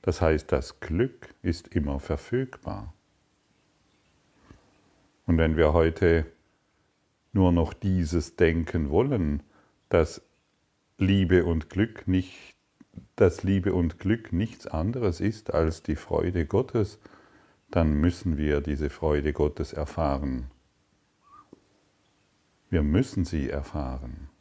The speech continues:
Denn das, woran ich denke, das muss ich erfahren.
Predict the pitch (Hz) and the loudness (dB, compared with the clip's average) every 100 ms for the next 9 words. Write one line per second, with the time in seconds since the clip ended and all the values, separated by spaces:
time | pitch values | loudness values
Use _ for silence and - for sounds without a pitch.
0 | _ _ _ _ _ _ - 73 71 73 | _ _ _ _ _ _ -2 0 2 2
1 | 73 78 - 90 78 71 69 - - 69 | 2 0 -2 0 2 0 -2 -8 -4 -4
2 | 73 - 113 131 - _ _ _ - 90 | -4 -2 -2 -4 -10 _ _ _ -8 -6
3 | - 82 78 71 80 - 78 - 110 127 | 0 2 2 -2 -6 -4 -4 -4 -4 -4
4 | - 62 | -8 -12